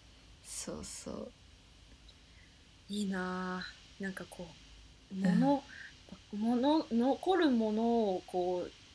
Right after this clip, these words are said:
Speaker 2: ちまちま編んだり、刺したり作ろうみたいなのがさ、
Speaker 1: うん。
Speaker 2: 本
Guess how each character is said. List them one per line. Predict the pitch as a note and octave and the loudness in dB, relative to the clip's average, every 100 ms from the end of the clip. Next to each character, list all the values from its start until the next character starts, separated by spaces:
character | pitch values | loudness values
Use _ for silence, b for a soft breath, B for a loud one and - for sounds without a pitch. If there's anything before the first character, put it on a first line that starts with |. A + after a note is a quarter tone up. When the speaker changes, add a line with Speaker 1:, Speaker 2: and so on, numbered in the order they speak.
| - | -2
Speaker 2:
ち | B3+ | 2
ま | C4+ | 2
ち | - G3 | 2 0
ま | F3 F3 B B B B B - - | -2 -4 B B B B B -10 -2
編 | A3 | 2
ん | A3+ | 4
だ | F#3 | 4
り、 | F3 - - - - - - | 2 -6 -18 -20 -20 -20 -12
刺 | - A3+ | -4 -2
し | - | 2
た | F#3 | 2
り | F#3+ | 0
作 | - - A3 | -6 -2 2
ろ | A3 G3+ | 2 2
う | |
み | F3+ E3 | -2 -4
た | F#3 | -4
い | F3 | -4
な | E3+ | -8
の | D#3+ | -12
が | D3+ D3+ | -12 -12
さ、 | - D3+ - - - - - - - - - - - - A3 | -8 -8 -10 -16 -20 -20 -20 -20 -20 -20 -20 -20 -20 -14 0
Speaker 1:
う | |
ん。 | A#3+ | 8
Speaker 2:
本 | G#3 G3 F3 | 8 8 4